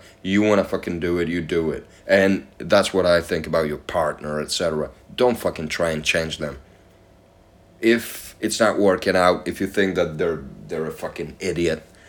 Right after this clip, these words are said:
if they think that you're a cunt, then I'm sure there's a tiny, tiny grain of truth in every one of those statements, in every one of those feelings.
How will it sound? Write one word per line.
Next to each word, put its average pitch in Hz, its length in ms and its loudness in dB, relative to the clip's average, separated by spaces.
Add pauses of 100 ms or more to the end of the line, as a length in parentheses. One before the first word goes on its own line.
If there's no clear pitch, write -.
(140)
if 85 180 -6
they 107 160 4
think 87 300 -4
that 76 140 -2
you're 71 200 -6
a - 40 -16
cunt, 80 460 -6 (480)
then 90 340 -4 (120)
I'm 117 180 0
sure 101 500 2 (300)
there's 92 240 -2
a 82 60 0
tiny, 104 580 2
tiny 95 400 -2
grain 90 420 2
of 78 180 -6
truth 80 460 -4 (440)
in 90 220 -4
every 90 240 0
one 85 200 0
of 78 100 -4
those 80 240 -2
statements, 82 800 -4 (320)
in 87 120 -6
every 85 220 -2
one 82 200 -2
of 80 120 -4
those 78 220 -2
feelings. 80 580 -4